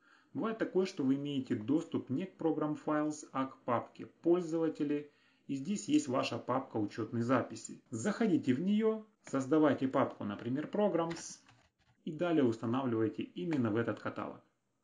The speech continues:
Скорее всего, ярлык установленной программы на рабочем столе и в меню создан не будет, поэтому вам потребуется зайти в папку с инсталлированным приложением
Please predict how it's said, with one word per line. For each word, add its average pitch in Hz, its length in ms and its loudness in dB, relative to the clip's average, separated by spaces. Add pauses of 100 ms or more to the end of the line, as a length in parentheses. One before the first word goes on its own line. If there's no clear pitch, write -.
(840)
Скорее 190 300 4
всего, 208 260 2
ярлык 165 400 4
установленной 131 540 2
программы 120 400 4
на 107 80 2
рабочем 117 340 0
столе 117 280 0
и 117 160 -2
в 117 40 -4
меню 208 380 4 (240)
создан 185 400 2
не 190 80 6
будет, 123 380 2 (320)
поэтому 220 300 2
вам 190 140 4
потребуется 156 560 6
зайти 131 520 4 (160)
в - 140 -20
папку 151 340 4
с - 100 -6
инсталлированным 120 680 2
приложением 202 680 2